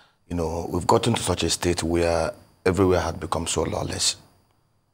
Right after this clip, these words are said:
Two army majors, a lieutenant colonel, a captain, and twelve others. Heart-wrenching. And th-, that's also, we have to look at how we can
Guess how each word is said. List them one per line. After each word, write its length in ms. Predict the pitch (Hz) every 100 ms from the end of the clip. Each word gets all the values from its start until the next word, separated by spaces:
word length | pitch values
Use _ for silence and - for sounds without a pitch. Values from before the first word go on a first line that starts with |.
| _ _ -
Two 380 | 101 98 95 - -
army 280 | - 90 90
majors, 500 | 82 78 - - - -
a 80 | 80
lieutenant 540 | 82 - - 82 80
colonel, 340 | - - 101 - - _ _ _ _ -
a 40 |
captain, 460 | - - 90 - -
and 140 | 76
twelve 240 | - 80 -
others. 440 | - - - - - _ _ _ _ _ _ _ _ - -
Heart-wrenching. 800 | - - 87 80 76 - 110 - - - - - -
And 200 | 113 120
th-, 140 | 127 117
that's 200 | 151 -
also, 280 | 107 98
we 140 | 90 92
have 160 | 107
to 80 | -
look 220 | 95 101
at 120 | 87 -
how 160 | 98
we 80 | 92
can 200 | -